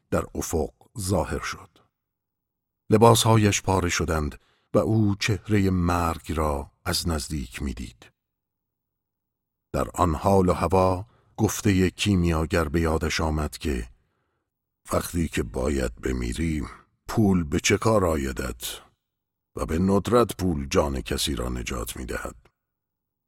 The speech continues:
بالاخره جوان گفت: «در جستجوی یک گنج هستم.» با وجود زخمی که بر دهان داشت و صورت باد کرده از ضربات مشت مهاجمان،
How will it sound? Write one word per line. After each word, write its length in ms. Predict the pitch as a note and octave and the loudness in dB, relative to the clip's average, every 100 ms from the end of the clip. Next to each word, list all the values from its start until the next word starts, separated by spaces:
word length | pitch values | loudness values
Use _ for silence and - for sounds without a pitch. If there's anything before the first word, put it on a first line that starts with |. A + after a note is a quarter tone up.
| _ _ _ _ _ _ _ | _ _ _ _ _ _ _
بالاخره 540 | F2+ D#2+ D#2 G#2 F#2+ F#2 | -4 -2 0 2 4 4
جوان 380 | - F2+ F#2 F2+ | 4 2 2 4
گفت: 400 | G2 G2+ - - _ _ _ _ _ - | 2 2 -2 -16 _ _ _ _ _ 4
«در 180 | F3 C#3+ C#3+ - | 4 4 -6 4
جستجوی 580 | E3+ C#3 - C#3+ E3+ D3+ | 6 6 6 6 8 8
یک 520 | D3 D3 D#3 - B2+ - | 8 10 8 6 -8 4
گنج 380 | D#3+ E3 F3 - | 6 8 6 4
هستم.» 420 | C3+ - G#2 F2 - _ _ _ _ _ _ _ _ _ _ _ _ _ _ _ _ _ _ _ _ _ - | 2 2 2 0 -4 _ _ _ _ _ _ _ _ _ _ _ _ _ _ _ _ _ _ _ _ _ 0
با 180 | D#2+ | 2
وجود 380 | E2+ G2 A2 A2+ | 4 2 4 4
زخمی 500 | A2 G2 G#2 - G2+ | 4 4 2 2 0
که 120 | - | 0
بر 140 | F#2+ F#2 | 2 2
دهان 380 | E2+ F2 F2 E2 | 2 0 0 0
داشت 380 | E2+ D#2+ - - | 0 0 -2 -2
و 80 | F2+ | -2
صورت 480 | - G#2+ G2+ A2+ | 0 0 0 0
باد 360 | G#2+ F#2 E2+ - | 0 2 2 0
کرده 300 | F#2+ D#2+ E2+ | -2 -2 0
از 100 | E2 | -2
ضربات 580 | - F2+ E2 F2 E2 - | 0 2 2 2 0 0
مشت 440 | D2+ D2+ E2+ - | -2 0 -2 -2
مهاجمان، 840 | E2 D#2 E2 D#2 E2 E2 G2 G2 | -2 -2 -2 -4 -2 0 0 -2